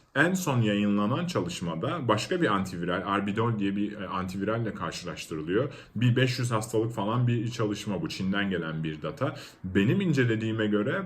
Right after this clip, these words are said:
bir fayda gösteriyor bu hastalara gerçekten. O çalışmada, e, maalesef yoğun bakıma yatış oranlarını düşüremedi, e, ölüm oranlarını düşüremedi. Fakat şunu biliyoruz, hastalardaki,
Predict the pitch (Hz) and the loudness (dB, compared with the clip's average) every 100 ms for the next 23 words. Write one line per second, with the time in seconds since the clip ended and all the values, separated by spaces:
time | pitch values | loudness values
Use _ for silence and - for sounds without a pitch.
0 | 123 113 139 139 135 120 110 110 131 131 | -2 4 4 4 2 0 2 4 4 6
1 | 110 - 113 127 147 104 85 - - 80 | 4 4 4 8 8 6 0 -4 -6 -6
2 | 73 73 73 71 - - - 131 190 - | -4 -4 -4 -6 -8 -12 -8 -8 -8 -12
3 | - - 165 190 156 117 98 98 92 90 | -20 0 4 4 4 4 2 0 0 0
4 | 170 196 - 101 131 143 104 147 131 120 | 0 -4 -4 0 2 2 2 2 6 6
5 | 120 117 123 113 107 123 117 95 90 92 | 6 2 0 0 0 0 0 0 -2 -2
6 | 135 120 - 104 82 71 98 143 123 104 | 0 0 -2 -2 -2 -2 0 0 0 2
7 | 107 113 98 85 82 87 139 123 - 92 | 2 2 0 -2 -2 -2 -2 -2 -4 -4
8 | 73 65 - - - - 120 127 - 139 | -6 -10 -14 -16 -2 2 4 4 2 2
9 | 135 101 104 147 123 - 113 107 107 107 | 4 6 6 6 2 2 2 2 2 0